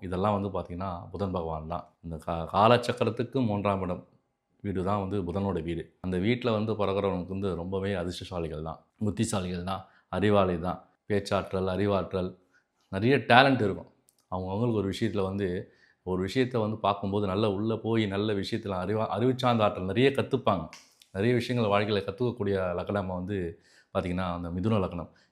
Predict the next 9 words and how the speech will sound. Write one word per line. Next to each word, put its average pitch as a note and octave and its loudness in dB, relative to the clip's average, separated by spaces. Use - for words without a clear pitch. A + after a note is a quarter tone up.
இந்த A2 2
மிதுன D3 4
லக்னத்துக்கு B2 4
எப்பவுமே A#2 2
யாருமே G#2 4
ஒருத்தர் F#2+ -4
வந்து F#2+ -4
சப்போர்ட்டிவா A2 0
இருப்பாங்க. E2+ -4